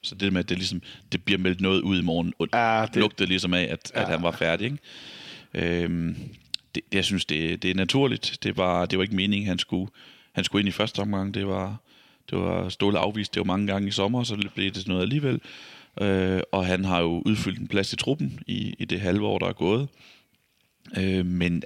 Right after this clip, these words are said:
Speaker 1: er jo, har jo ikke på noget tidspunkt overbevist om, at han, at han fortjente en længere aftale.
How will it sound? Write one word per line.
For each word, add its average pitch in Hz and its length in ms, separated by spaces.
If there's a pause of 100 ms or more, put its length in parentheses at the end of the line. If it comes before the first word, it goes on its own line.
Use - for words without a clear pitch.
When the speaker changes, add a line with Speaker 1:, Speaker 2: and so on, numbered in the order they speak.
Speaker 1:
er 87 60
jo, 85 180
har 92 100
jo 82 80
ikke 90 160
på 90 80
noget 87 160
tidspunkt - 420
overbevist 90 440
om, 92 140
at 92 100
han, 90 200 (460)
at - 120
han 82 280 (220)
fortjente - 480
en 92 60
længere 90 280
aftale. 92 440